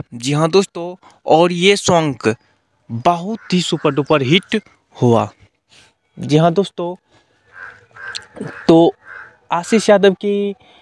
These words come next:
बात करें तो आशीष यादव एक स्टेज शो का लगभग में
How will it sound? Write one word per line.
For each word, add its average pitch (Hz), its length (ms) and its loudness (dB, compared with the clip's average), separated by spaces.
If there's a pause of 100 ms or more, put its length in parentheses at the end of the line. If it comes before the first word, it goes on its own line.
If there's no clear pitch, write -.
(180)
बात 156 320 0
करें 185 220 0
तो 185 140 -2
आशीष - 600 -4
यादव 120 540 -2 (640)
एक 214 240 2 (140)
स्टेज 180 400 0
शो - 260 -4
का 120 220 -4 (920)
लगभग 170 680 0
में 196 260 -4